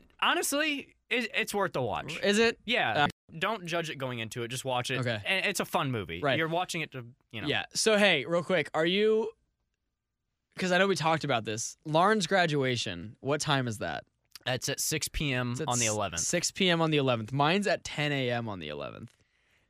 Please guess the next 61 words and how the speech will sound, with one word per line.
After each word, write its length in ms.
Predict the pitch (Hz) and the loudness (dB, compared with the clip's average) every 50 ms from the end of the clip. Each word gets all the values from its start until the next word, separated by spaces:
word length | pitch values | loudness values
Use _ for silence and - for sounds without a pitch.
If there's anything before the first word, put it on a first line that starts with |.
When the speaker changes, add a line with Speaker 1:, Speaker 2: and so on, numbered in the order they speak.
| _ - 127 | _ 0 0
Speaker 1:
I 120 | 151 190 | 0 2
might 320 | 202 190 185 190 214 - | 2 2 2 2 0 0
try 160 | - 214 208 208 | 0 0 2 2
to 80 | 202 | 2
swing 260 | 196 - - 196 196 | 0 0 0 0 0
it, 140 | 175 139 - - - | 0 -2 -2 -2 0
honestly, 380 | 180 185 214 220 - 233 220 185 | 2 2 2 2 0 0 -2 0
'cause 140 | - 180 185 | 0 0 0
I 80 | 180 | 0
threw 200 | 165 - 220 247 | 0 0 0 0
it 80 | 254 233 | 2 2
out 140 | 220 220 - | 0 0 -2
to 80 | 180 | -2
her, 320 | 143 175 180 196 208 190 - | -2 0 0 0 0 -2 0
us 200 | 156 170 196 - | 0 0 0 -2
going 260 | - 190 180 185 190 170 | -2 -2 -2 0 0 -2
to 60 | 156 | 0
yours, 340 | 143 147 156 170 185 202 170 | 0 0 0 2 0 0 -2
but 160 | - 180 156 156 | -2 -4 -2 -2
then 100 | 170 160 | -4 -4
she 180 | - - 185 | -2 -2 -2
was 160 | 175 165 156 | -2 -2 0
like, 180 | 165 160 156 - - | 0 0 -2 -2 -2
"Oh, 200 | 156 170 170 151 | -2 0 0 0
well," 440 | 135 143 147 147 143 139 123 - - | 0 0 0 0 0 -2 -4 -6 -10
like, 200 | - - 135 131 | -8 -6 -6 -6
'cause 160 | - 156 139 127 | -4 -4 -4 -2
her 100 | 165 160 | -2 0
best 260 | 139 151 151 143 - | 0 0 -2 -2 -2
friend's 280 | - 143 135 139 147 143 | -2 -2 -2 -2 -2 -2
is 100 | 139 123 | -2 -2
at 80 | 113 | -2
eleven 420 | 107 101 101 107 110 120 139 139 143 | -2 -2 -2 -2 -2 0 -2 -2 0
that 200 | 143 147 - 143 | -2 -2 -2 -2
day. 300 | 151 151 151 156 156 _ _ _ _ _ - | -2 0 0 -2 -4 _ _ _ _ _ -6
Speaker 2:
Mm. 280 | 123 123 123 123 117 120 | -4 -2 -2 -2 0 -2
Speaker 1:
And 80 | 135 | 0
she 80 | - 151 | 0 0
was 80 | 139 127 | 0 0
like, 100 | 147 139 - | -2 0 0
"I 120 | 127 139 | 0 0
might," 300 | 139 139 139 143 147 - - | 0 0 0 -2 -2 -4 -6
you 80 | 131 | -8
know, 60 | 120 117 | -6 -6
she's 180 | - - 127 | -6 -6 -6
like, 180 | 120 117 113 _ _ - | -6 -6 -6 _ _ -10
uh, 120 | - 123 117 | -8 -8 -6
she's 140 | - - - | -6 -6 -2
not 140 | 123 107 - | -2 -2 -2
might, 220 | 104 101 98 - - | 0 -2 -2 -2 0
she's 200 | - 143 135 117 | -2 -2 -2 -2
going 320 | 107 131 123 120 123 120 113 | -2 -2 -2 0 -2 -2 -4
to 80 | 117 | -4
go 200 | 98 107 107 110 | -4 -2 -2 -2
to 100 | 113 120 | -2 -2
that. 280 | 113 120 123 123 127 - - | -2 0 0 0 0 0 4
Speaker 2:
Ah. 420 | - 247 254 254 254 247 - - - - _ _ _ - | 4 6 6 6 6 4 4 0 -6 -14 _ _ _ -8
Speaker 1:
So 520 | - - - - 220 214 196 180 165 151 - | -6 -4 -2 -2 0 0 0 2 2 4 6
Speaker 2:
Damn 180 | 320 381 427 427 | 8 8 8 6
it, 80 | - | 6
Lauren. 440 | 339 302 285 277 269 262 262 247 233 | 6 8 8 8 8 6 4 2 -2